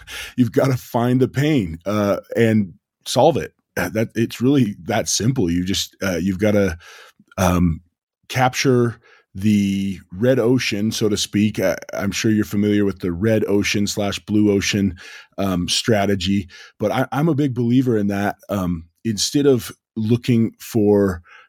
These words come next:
this new novel business idea that's never been done before, or instead of searching endlessly for some,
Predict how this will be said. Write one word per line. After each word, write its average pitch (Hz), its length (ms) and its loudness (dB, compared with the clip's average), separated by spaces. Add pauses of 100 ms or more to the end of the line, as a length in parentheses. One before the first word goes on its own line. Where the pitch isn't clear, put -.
(320)
this 101 380 -4
new 117 380 2
novel 110 400 0
business 110 440 0
idea 104 280 0
that's 98 240 -4
never 107 220 0
been 95 200 -2
done 110 220 4
before, 95 460 0
or 95 320 0
instead 104 360 -4
of 104 100 -2
searching 113 520 -2
endlessly 104 540 0
for 98 420 0 (340)
some, 104 480 2